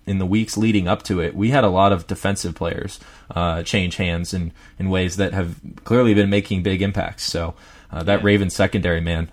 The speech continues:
Speaker 1: uh, now that it's fully healthy and got Marcus
Speaker 2: Yeah.
Speaker 1: Peters, I mean, ooh, it's scary. I know that the numbers aren't great, but, you know,
Speaker 2: Right.
Speaker 1: uh, Jimmy Nelson, or not Jimmy Nelson, Jimmy Nelson? No, I don't remember his name.
Speaker 2: Um,
Speaker 1: Uh,
Speaker 2: Jimmy
Speaker 1: the
Speaker 2: Smith.
Speaker 1: opposing, Jimmy Smith, yeah.
Speaker 2: Oh,
Speaker 1: He
Speaker 2: wait.
Speaker 1: was hurt.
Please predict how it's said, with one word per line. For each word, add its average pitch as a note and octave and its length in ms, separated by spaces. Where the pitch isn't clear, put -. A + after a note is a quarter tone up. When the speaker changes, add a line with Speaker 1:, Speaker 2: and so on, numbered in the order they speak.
Speaker 1:
uh, - 160
now G2 200
that G2+ 100
it's G2 100
fully G#2 260
healthy A2 420
and F#2+ 120
got - 260
Marcus G2 300
Speaker 2:
Yeah. - 60
Speaker 1:
Peters, G#2 340
I F2+ 40
mean, E2 260
ooh, G#2 200
it's G#2+ 200
scary. F2+ 400
I A2 100
know C#3 180
that C#3 180
the A#2+ 80
numbers A#2+ 340
aren't C#3+ 200
great, C#3+ 280
but, G2+ 240
you G#2 100
know, G2 140
Speaker 2:
Right. A2+ 320
Speaker 1:
uh, F#2+ 320
Jimmy A2 260
Nelson, G#2 360
or F2+ 140
not G2+ 180
Jimmy E2 180
Nelson, - 440
Jimmy A#2+ 160
Nelson? C#3 420
No, - 100
I D2 120
don't C#2+ 80
remember - 220
his - 120
name. - 200
Speaker 2:
Um, C3 560
Speaker 1:
Uh, F2 260
Speaker 2:
Jimmy - 160
Speaker 1:
the A2+ 60
Speaker 2:
Smith. A#2 180
Speaker 1:
opposing, A#2+ 400
Jimmy D3+ 200
Smith, - 320
yeah. G2 180
Speaker 2:
Oh, G#3+ 240
Speaker 1:
He - 60
Speaker 2:
wait. B2 160
Speaker 1:
was A2+ 140
hurt. A#2 300